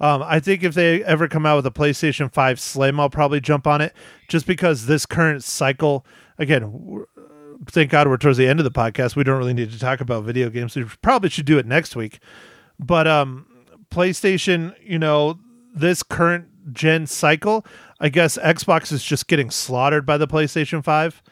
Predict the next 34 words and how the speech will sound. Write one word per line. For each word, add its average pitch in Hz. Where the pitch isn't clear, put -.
I 170
don't 175
know. 160
I 156
don't 180
really 160
keep 156
up 143
with 160
that 156
world 147
like 139
I 123
used 123
to. 131
But 147
people 170
are 151
just -
buying 143
the 131
shit 151
out 143
of 143
the -
PlayStation 151
five 151
and 147
they 147
are 117
not 127
buying 135
the 123
Xbox. 120